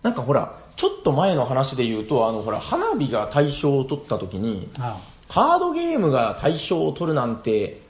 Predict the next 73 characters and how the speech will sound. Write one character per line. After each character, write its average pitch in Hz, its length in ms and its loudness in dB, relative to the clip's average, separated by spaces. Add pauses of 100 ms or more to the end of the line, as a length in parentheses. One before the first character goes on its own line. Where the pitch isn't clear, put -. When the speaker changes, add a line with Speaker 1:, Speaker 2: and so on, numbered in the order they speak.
(160)
Speaker 1:
プ 269 120 -4
ン 240 100 -2
ス - 120 -12
か - 120 -6
プ 220 160 0
ン 151 100 -2
み 117 120 -2
た 101 120 -2
い 98 80 -4
な 87 200 -6 (600)
話 147 440 0
が 98 260 0 (120)
あ 170 80 4
っ - 180 -6
た 135 100 4
と 127 100 -2
か 123 80 0
い 120 80 4
う 117 60 2
噂 147 280 4
を 120 120 0
聞 135 160 -4
い 120 40 -6
た 127 120 4
じ 107 60 0
ゃ 98 40 -4
な 95 80 -8
い - 60 -8
で - 80 -10
す - 80 -16
か。 - 100 -10
Speaker 2:
は 139 160 -2
い。 95 120 -10 (540)
Speaker 1:
な 185 120 0
ん - 20 -2
か - 120 -2
ね、 127 440 -2
で 185 100 4
も 180 140 4
も 269 280 0
う 175 40 4
今 269 200 0
と 349 120 -4
な 151 80 4
っ 139 120 -2
て 190 80 2
は 117 120 4
珍 113 140 0 (180)
し 208 120 -8
く 170 100 -2
な 143 120 4
い 165 60 0
の 190 100 -4
か 123 140 0
な、 117 220 0
み 113 140 -4
た 95 120 -6
い 90 60 -6
な 101 260 -10 (180)
Speaker 2:
う 127 60 -6
ん。 120 320 -4
Speaker 1:
感 113 300 -2
じ 123 100 -6
も 143 300 -2 (120)
あ - 100 -6
る 117 140 -2
ん 127 180 -2
で - 100 -6
し - 120 -12
ょ - 40 -8
う 50 80 -8 (120)
か - 60 -14
ね。 - 260 -12